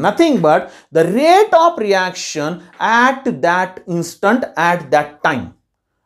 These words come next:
आणि असं जर असेल, तर गेल्या वर्षी बाळांनो आपण शिकलोय, when you can consider here the factors affecting the rate of reaction, आठवत असेल तर बघा, that is nothing but the number,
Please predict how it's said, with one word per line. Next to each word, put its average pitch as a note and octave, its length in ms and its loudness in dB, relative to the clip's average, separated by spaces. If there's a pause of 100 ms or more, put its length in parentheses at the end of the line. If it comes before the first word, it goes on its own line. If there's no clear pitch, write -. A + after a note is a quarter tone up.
(100)
आणि D3+ 100 -6 (140)
असं D3 360 0
जर D4+ 160 4
असेल, D#3 460 0 (280)
तर F3 100 0 (120)
गेल्या E3+ 300 2
वर्षी A3+ 300 2
बाळांनो F#3 300 0
आपण F3+ 240 -4
शिकलोय, F3 560 0 (320)
when B3 120 2
you D4+ 120 2
can D4+ 100 0 (160)
consider F#3+ 460 0 (100)
here F#3+ 220 4 (260)
the F3 100 -2 (140)
factors A3 720 0 (200)
affecting A3 520 -4
the G#3+ 80 6
rate F#3 280 0
of F#3 140 -2
reaction, E3 460 -2 (100)
आठवत F3+ 340 -2
असेल F3 320 2
तर F3+ 80 2
बघा, D3 320 2 (480)
that F3+ 200 2
is G#3 100 -4
nothing G3+ 280 -4
but G3 120 -4
the G3 140 -2
number, F#3 200 0